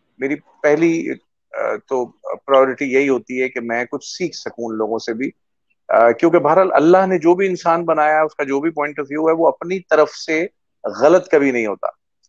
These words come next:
different हो सकता है, गलत नहीं होता। तो मेरी कोशिश होती है कि जो उसके अंदर एक different है चीज, मैं उससे कुछ सीख सकूं, gain कर सकूं।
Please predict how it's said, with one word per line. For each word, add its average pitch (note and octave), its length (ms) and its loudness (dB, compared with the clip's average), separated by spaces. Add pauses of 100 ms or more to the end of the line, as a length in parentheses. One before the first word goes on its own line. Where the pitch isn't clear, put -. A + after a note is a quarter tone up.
(280)
different F#3+ 440 0
हो G3+ 100 4
सकता F#3+ 300 -2
है, B3 80 -2 (320)
गलत E3 400 4
नहीं B2+ 120 -6
होता। F#2+ 220 -10 (540)
तो E3 60 -10
मेरी F3 180 -2
कोशिश F3+ 420 -4
होती F3+ 220 0
है F#3+ 100 2
कि F#3+ 100 -2
जो F3 120 0
उसके E3+ 200 -6
अंदर F3 220 0
एक D3+ 160 -4
different F3+ 600 -2
है C#3 140 2
चीज, C#3+ 480 -6
मैं C#3 140 -4
उससे - 400 -8
कुछ - 360 -12
सीख C3+ 160 -6
सकूं, A#2 380 -10
gain C3+ 220 2
कर C3+ 140 -2
सकूं। A2 300 -12